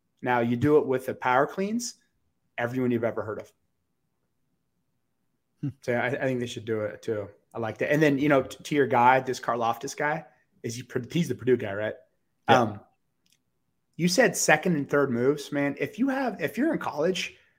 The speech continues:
Speaker 1: and you're doing second and third moves with, you know, relentless pass rush, you don't need to be taught anything <laughs> else. You know, if, if you got three solid moves that you can get by, I mean, you're gonna be all pro level.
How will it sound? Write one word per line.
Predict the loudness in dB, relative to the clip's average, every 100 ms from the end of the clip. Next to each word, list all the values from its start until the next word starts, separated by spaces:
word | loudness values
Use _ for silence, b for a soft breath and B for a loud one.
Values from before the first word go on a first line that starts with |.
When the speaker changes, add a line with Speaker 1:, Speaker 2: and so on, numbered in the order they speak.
| b _ -8
Speaker 1:
and | -6
you're | -2
doing | 0 0
second | 2 2 2 0
and | -2 0
third | 2 4
moves | 2 0 0 -4 -14 -6
with, | -6 -4
you | -4
know, | -4
relentless | -2 -2 -2 -4 -8
pass | -8 -8 -6
rush, | -4 -4 -4 -12 _ _ _ _
you | -8 -8
don't | -6
need | -8
to | -8
be | -12
taught | -6 -4 -4
anything | -6 -10 -6
<laughs> | -6
else. | -4 -4 -4 -6 _ _ _ _
You | 2
know, | 2
if, | 2
if | -4 -8
you | 2
got | 4 2 B B
three | 0 2 2
solid | 2 4 4 4
moves | 4 4 2 -2
that | -4 -4
you |
can | -12 -10
get | -6 -6
by, | -2 2 2
I |
mean, | 0 -4
you're | -4
gonna | -2
be | -4
all | -2 -4
pro | -2 -6
level. | -4 -10 -12